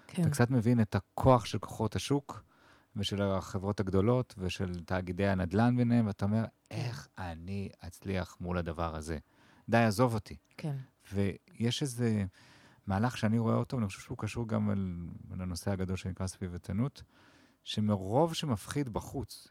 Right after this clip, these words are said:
Speaker 2: ומרוב שמהלכים עלינו אימים, ומרוב שאין לנו באמת שליטה על זה, אז אנחנו מתכנסים יותר ויותר פנימה.
Speaker 1: כן.
Speaker 2: לתוך עצמנו,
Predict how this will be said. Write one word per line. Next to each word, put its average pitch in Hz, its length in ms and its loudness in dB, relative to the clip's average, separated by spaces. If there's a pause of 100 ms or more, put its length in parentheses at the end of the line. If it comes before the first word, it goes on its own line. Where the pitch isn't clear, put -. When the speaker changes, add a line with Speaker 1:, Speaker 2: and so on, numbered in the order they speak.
(120)
Speaker 2:
ומרוב 101 340 -2
שמהלכים 113 580 -2
עלינו 98 280 0
אימים, 95 380 2
ומרוב 104 520 -2
שאין - 500 -6
לנו 120 160 -2
באמת 92 300 0
שליטה 123 440 0
על 147 100 0
זה, 110 180 4 (480)
אז 107 60 2
אנחנו 101 200 0
מתכנסים 107 500 -2
יותר 110 260 0
ויותר 101 320 -2
פנימה. 101 340 4 (240)
Speaker 1:
כן. 160 220 -4 (280)
Speaker 2:
לתוך 104 320 2
עצמנו, 98 560 6